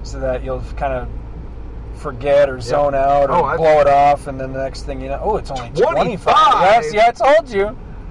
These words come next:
Speaker 2: I normally blow th-, there's no reason, there's no school children crossing here.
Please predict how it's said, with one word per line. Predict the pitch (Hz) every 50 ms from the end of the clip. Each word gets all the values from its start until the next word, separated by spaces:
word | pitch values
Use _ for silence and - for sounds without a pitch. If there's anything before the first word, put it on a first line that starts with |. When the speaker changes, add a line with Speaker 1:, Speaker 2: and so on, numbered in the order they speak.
| - - - - - - -
Speaker 2:
I | 139 151
normally | 170 202 214 214 214 208 196
blow | 156 - 151 151 170 208 254 269 269
th-, | - - 190 175
there's | 196 233 202
no | 185 214 254 277 294 277 277
reason, | 302 320 302 302 277 262 277 262 220
there's | 226 240 214
no | 202 240 285 269
school | 190 - - - - 226 247 277 202 196
children | - - - 233 214 196 175 190 185 170
crossing | 196 202 185 175 170 - 180 170
here. | 160 175 180 180 185 202 233 262 262